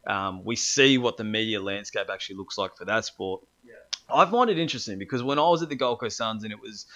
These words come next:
Speaker 1: unorthodox at the time, and I think only a select number of clubs had done it, but I made all twenty-two players available every week.
Speaker 2: Yeah.
Speaker 1: Um, and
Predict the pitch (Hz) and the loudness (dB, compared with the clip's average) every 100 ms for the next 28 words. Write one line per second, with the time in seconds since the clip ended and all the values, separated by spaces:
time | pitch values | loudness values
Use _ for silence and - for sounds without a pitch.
0 | - - - 135 131 123 117 107 - 104 | -20 -16 2 4 4 2 2 0 0 -8
1 | 104 107 120 139 151 139 123 107 - - | -4 -2 0 0 0 0 0 -2 -2 -6
2 | 104 110 - 110 104 101 - 104 95 - | -2 -2 0 -4 -2 -4 -2 0 0 -4
3 | 87 120 120 101 87 104 98 - - - | 0 4 4 2 -2 -6 -6 -8 -20 -20
4 | - - 127 165 180 151 131 120 - - | -20 0 4 6 4 2 2 2 -4 0
5 | 139 - 131 110 113 113 101 98 101 98 | 0 2 0 -2 0 2 2 2 0 0
6 | 95 95 87 92 95 - - 123 - 110 | -4 -12 -10 -6 -6 -8 -20 -16 -4 0
7 | 104 98 98 95 - 120 113 110 104 | 0 -2 -6 -12 -4 0 0 0 -6